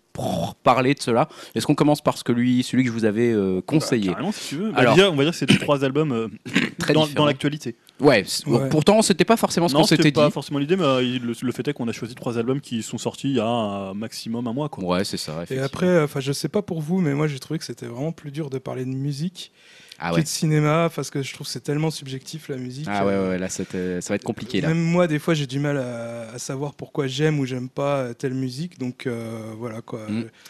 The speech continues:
Speaker 1: Exercice difficile auquel on a essayé de se prêter, et donc moi, j'ai soumis comme album, euh, Saint-Vincent, Ma Séduction, à, à mes comparses. Euh, toi, Elohim, est-ce que t'as eu le temps de l'écouter déjà ?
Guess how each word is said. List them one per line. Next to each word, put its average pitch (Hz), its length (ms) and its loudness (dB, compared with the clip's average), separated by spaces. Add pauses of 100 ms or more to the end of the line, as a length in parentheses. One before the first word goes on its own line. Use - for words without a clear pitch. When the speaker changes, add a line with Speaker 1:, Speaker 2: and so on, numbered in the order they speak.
(100)
Speaker 1:
Exercice 131 460 -6
difficile 151 480 -2
auquel 120 240 0
on 110 80 -2
a 110 60 -2
essayé 113 200 -4
de - 60 -6
se - 80 -4
prêter, 156 360 2
et 135 40 4
donc 139 260 0
moi, 117 120 2
j'ai 98 120 -2
soumis 98 320 -2
comme 95 160 -4
album, 104 480 2
euh, 87 160 -2
Saint-Vincent, 127 680 2
Ma 117 100 2
Séduction, 113 720 -2 (100)
à, 92 300 -2
à 95 120 -6
mes 95 120 -2
comparses. 98 420 -4 (500)
Euh, 82 600 0
toi, 139 180 2
Elohim, 131 240 6
est-ce 107 100 -2
que - 60 -2
t'as 127 120 2
eu 113 40 4
le 104 60 -2
temps 117 140 0
de 113 60 0
l'écouter 104 340 -4
déjà ? 90 280 -2